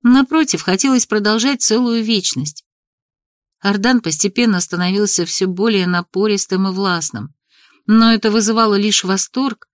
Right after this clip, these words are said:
и желание бесконечно сдаваться под его напором. Поздним утром третьего дня Апаритана Гайрон притащил меня в ванну, и мы лениво отмокали в теплой воде, наслаждаясь друг другом в свете солнечных лучей.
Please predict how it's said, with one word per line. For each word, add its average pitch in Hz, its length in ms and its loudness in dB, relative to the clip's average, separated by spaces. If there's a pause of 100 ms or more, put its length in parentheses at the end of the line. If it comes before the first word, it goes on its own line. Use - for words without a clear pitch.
(200)
и 202 100 2
желание 220 480 4
бесконечно 220 880 0
сдаваться 180 600 -2
под 185 180 -4
его 185 240 0
напором. 160 640 -6 (1400)
Поздним 226 560 2
утром 214 460 0
третьего 180 460 0
дня 170 240 -4
Апаритана 175 640 0 (540)
Гайрон 285 440 2
притащил 175 500 0
меня 185 280 2
в 175 40 -8
ванну, 214 360 2
и 170 80 0
мы 185 180 0
лениво 202 420 2
отмокали 170 480 -2
в - 80 -8
теплой 208 360 0
воде, 214 360 2
наслаждаясь 190 680 0
друг 190 220 -2
другом 202 340 0
в - 80 -6
свете 196 400 0
солнечных 185 640 -2
лучей. 151 460 -6